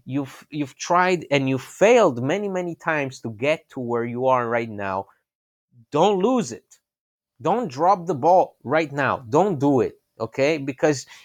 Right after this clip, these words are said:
because this is the final stretch of the seas-, the season. You cannot, you cannot risk of, of dropping everything right now. This is, you, you got here,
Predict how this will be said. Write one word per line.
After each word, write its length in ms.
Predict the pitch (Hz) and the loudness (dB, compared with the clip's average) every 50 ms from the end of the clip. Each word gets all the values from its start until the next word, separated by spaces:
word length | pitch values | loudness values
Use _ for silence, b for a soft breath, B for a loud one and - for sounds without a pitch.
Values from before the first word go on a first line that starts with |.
| B B | B B
because 360 | 139 123 151 135 123 - - _ _ _ _ _ _ _ _ _ _ _ _ _ _ _ _ - | -2 -2 -2 -2 -2 -6 -16 _ _ _ _ _ _ _ _ _ _ _ _ _ _ _ _ -8
this 240 | 131 180 196 - 254 | -6 -6 -6 -6 -6
is 100 | 240 220 | -8 -6
the 80 | 190 | -8
final 480 | - - - 170 175 190 190 185 180 175 | -8 -6 -4 -2 0 0 0 -2 -4 -8
stretch 400 | - - - 156 151 151 147 - | -8 -8 -6 -4 -4 -4 -4 -8
of 120 | 139 127 | -12 -10
the 60 | 135 | -10
seas-, 360 | 131 - - 139 123 - 117 - | -12 -10 -10 -10 -10 -10 -12 -16
the 240 | - 123 120 117 127 | -14 -10 -6 -6 -6
season. 460 | 127 - - 127 117 110 107 107 113 | -6 -6 -6 -6 -4 -4 -4 -4 -2
You 160 | 120 127 147 147 | -2 0 0 -2
cannot, 720 | - - - 175 175 180 190 196 202 208 208 - - - b b b b b b b b | -2 -2 -2 0 0 0 0 2 2 2 0 -2 -6 -20 b b b b b b b b
you 60 | 139 | -12
cannot 420 | 131 - 170 160 170 170 170 170 156 | -10 -6 -6 -4 -4 -2 -2 -4 -4
risk 560 | 139 131 147 151 147 147 - - - - - _ _ _ _ _ _ _ | -2 2 2 2 2 2 -2 -10 -14 -18 -20 _ _ _ _ _ _ _
of, 220 | - 127 117 - - - | -8 -8 -8 -8 -4 -2
of 180 | 131 123 110 110 | -2 -2 -4 -6
dropping 520 | 104 117 135 147 151 147 - 143 131 135 | -6 0 2 2 2 2 0 -6 -4 -2
everything 460 | 135 135 127 131 127 - 131 113 113 | -4 -4 -4 -8 -8 -8 -6 -4 -2
right 260 | 113 117 117 117 113 | 0 0 0 0 -2
now. 260 | 110 104 95 87 - - _ _ _ - | -6 -8 -8 -8 -10 -14 _ _ _ -12
This 240 | 117 147 160 - | -10 -10 -10 -8
is, 180 | 196 190 160 135 | -8 -8 -8 -8
you, 300 | - 143 131 139 131 120 - | -8 -6 -4 -4 -4 -6 -8
you 180 | 131 127 120 113 | -10 -10 -10 -8
got 340 | 110 107 147 156 175 185 - | -2 0 2 4 4 2 0
here, 480 | - - 139 120 110 110 117 139 - | -4 -4 -2 -2 0 0 -2 -4 -6